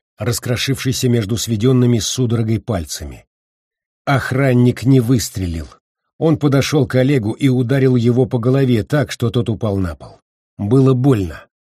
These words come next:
Зато сразу стало ясно, что от него требовалось.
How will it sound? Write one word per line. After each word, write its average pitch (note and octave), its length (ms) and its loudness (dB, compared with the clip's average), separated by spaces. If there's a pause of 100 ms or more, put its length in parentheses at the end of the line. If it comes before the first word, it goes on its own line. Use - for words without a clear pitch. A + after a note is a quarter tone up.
(400)
Зато G#2 280 -4
сразу G#2+ 360 -2
стало G#2+ 260 -2
ясно, A2 420 0
что G#2+ 220 -6
от F#2+ 140 -6
него F#2+ 180 -2
требовалось. C#2+ 720 -10